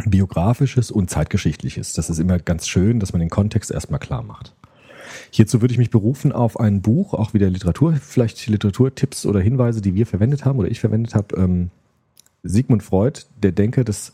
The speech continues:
zwanzigsten Jahrhunderts von Micha Brumlik. Das ist der, bei dem ich meine Promotion geschrieben habe. Und der hat ein sehr gutes Freud-Buch geschrieben.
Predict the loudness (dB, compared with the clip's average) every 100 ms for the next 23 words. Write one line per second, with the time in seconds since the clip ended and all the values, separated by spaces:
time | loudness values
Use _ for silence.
0 | -4 0 0 -2 -4 0 2 2 0 -4
1 | -14 -20 _ -4 0 0 0 0 2 0
2 | 0 -6 -18 _ _ -20 -20 _ -20 -20
3 | -20 _ -12 -8 -2 0 2 0 -2 -2
4 | -2 -2 -2 -2 0 0 0 0 0 0
5 | 0 -4 -20 _ _ _ _ _ _ -2
6 | 0 2 0 2 0 0 0 0 -2 -6
7 | -2 -2 0 -6 -6 -6 -4 -2 -2 -4